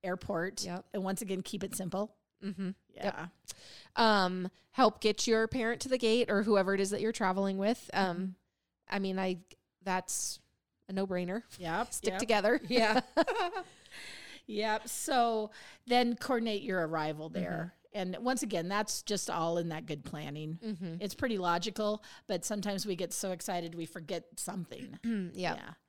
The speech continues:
Speaker 1: And then don't forget about yourself. You get so worried about packing for your parent or that, uh, making sure everybody's got their stuff. Don't forget your stuff.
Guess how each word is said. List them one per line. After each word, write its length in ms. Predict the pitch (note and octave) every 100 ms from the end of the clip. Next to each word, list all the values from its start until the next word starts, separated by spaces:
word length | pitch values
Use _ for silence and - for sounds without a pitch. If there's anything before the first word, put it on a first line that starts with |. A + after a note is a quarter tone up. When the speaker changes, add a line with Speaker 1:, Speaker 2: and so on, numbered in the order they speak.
| _
Speaker 1:
And 120 | - G#3
then 100 | G3+
don't 160 | B3
forget 240 | B3+ C#4 A#3
about 160 | A3
yourself. 400 | G3 - F#3+ D#3+
You 60 | -
get 180 | E3+ -
so 180 | A3+
worried 280 | G#3 G#3+ G#3
about 240 | F#3+ G3 -
packing 360 | G3 G3 G3+
for 140 | F3 F#3+
your 280 | F#3 F3+ E3
parent 440 | A3 G3 G3 F3+
or 80 | F#3
that, 380 | F3+ F#3 F#3+ - - - - -
uh, 160 | F#3+ E3+
making 340 | E3 F3+ G3
sure 300 | F3 F#3 F#3
everybody's 520 | F#3+ F3 F3+ F#3+ F3
got 220 | F3+ F#3 F3+
their 160 | F#3
stuff. 260 | E3+ F3 E3+
Don't 140 | E3+
forget 220 | E3+ D#3+ -
your 140 | D3
stuff. 340 | - C3 C#3+